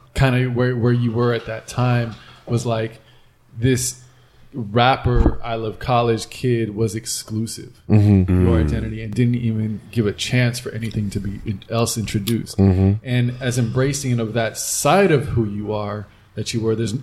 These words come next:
Speaker 1: absolutely nothing wrong with that.
Speaker 2: Mm-hmm.
Speaker 3: And everything outside of that was straying away from the core, which wasn't really even the core.
Speaker 2: Hmm.
Speaker 1: Yeah, and that's where I feel like your rebellion may have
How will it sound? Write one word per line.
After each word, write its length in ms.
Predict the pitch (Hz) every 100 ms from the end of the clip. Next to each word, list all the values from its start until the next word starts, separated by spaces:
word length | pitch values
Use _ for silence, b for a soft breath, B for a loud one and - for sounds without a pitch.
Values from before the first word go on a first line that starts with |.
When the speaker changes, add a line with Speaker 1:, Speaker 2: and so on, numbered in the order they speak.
| -
Speaker 1:
absolutely 460 | 156 151 160 135 110
nothing 580 | 104 110 117 117 123 113
wrong 220 | 120 147
with 120 | 117 -
that. 140 | 107
Speaker 2:
Mm-hmm. 240 | 101 101
Speaker 3:
And 80 | 113
everything 520 | 120 120 131 131 135 -
outside 480 | 101 117 - 107
of 100 | 113
that 260 | 117 117 -
was 360 | 71 85 95 -
straying 600 | - - 98 101 104 90
away 400 | 92 92 98 85
from 480 | 98 90 85 85 -
the 260 | 80 87 92
core, 500 | - 104 98 90 82
which 340 | 80 85 - -
wasn't 460 | 87 85 95 85 78
really 240 | 87 85
even 300 | 82 87 85
the 80 | 78
core. 460 | - 98 87 - -
Speaker 2:
Hmm. 160 | - 98
Speaker 1:
Yeah, 320 | 151 135 101 -
and 240 | 143 131 127 131
that's 260 | 139 151 131
where 240 | 131 120
I 60 | 117
feel 340 | 120 123 120 117
like 500 | 110 110 104 - - b b b _ _ - - _ - - _ - -
your 280 | 123 117
rebellion 680 | 117 113 101 113 113 113 107
may 140 | 107 107
have 240 | 101